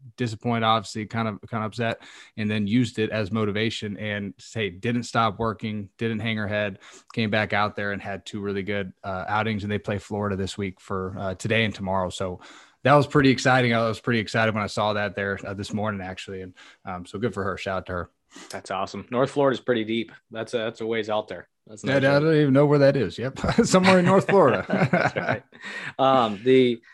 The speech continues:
Speaker 2: and last one, I guess I'll, I'll tack one more on because I heard this story. I thought it was cool. Wrap around back to Arizona. Dawson Nets, young man that I was, uh, I had the pleasure of recruiting with back when I was working
Speaker 1: Mm.
Speaker 2: there. Uh, really awesome dude, very smart kid.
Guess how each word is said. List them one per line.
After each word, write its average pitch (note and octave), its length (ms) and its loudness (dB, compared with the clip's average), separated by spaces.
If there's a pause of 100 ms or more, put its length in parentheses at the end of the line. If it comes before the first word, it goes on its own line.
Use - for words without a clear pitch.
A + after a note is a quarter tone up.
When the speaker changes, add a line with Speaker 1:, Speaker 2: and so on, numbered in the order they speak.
(140)
Speaker 2:
and A#2+ 140 0
last C3+ 300 2
one, B2 180 -2
I G#2 60 -4
guess A2 240 -2
I'll, G#2 120 2
I'll G2+ 180 -4
tack A#2+ 260 -2
one A#2 160 0
more A2+ 240 0
on F#2+ 180 -4
because G2+ 240 -8
I G2 80 -4
heard G2+ 220 -2
this G2 160 -6
story. G#2 240 -4
I - 20 -4
thought G2+ 140 -6
it G2 40 -6
was F#2 120 -12
cool. A#2+ 240 -2
Wrap G#2 200 0
around G#2 320 -2
back G2+ 260 -4
to G2 200 -10
Arizona. G#2+ 600 -4 (260)
Dawson A2+ 400 -2
Nets, G#2+ 320 -4
young A2+ 220 -2
man G#2+ 260 0
that G#2+ 240 -4
I G#2 140 -2
was, G2+ 240 -6
uh, F#2+ 240 -2 (400)
I G2+ 100 -6
had G2+ 160 -4
the G2 80 -8
pleasure G#2 320 -2
of F#2+ 100 -6
recruiting C3 480 0
with A2 120 -2
back G#2+ 280 0
when G#2+ 140 -6
I G2+ 100 -2
was G2 120 -6
working G#2+ 240 -2
Speaker 1:
Mm. G2+ 60 -2
Speaker 2:
there. G#2 220 -4 (380)
Uh, G2+ 240 0
really A#2+ 300 4
awesome G#2 420 0
dude, G2 260 -2
very G#2+ 220 2
smart - 460 -6
kid. F#2+ 320 -6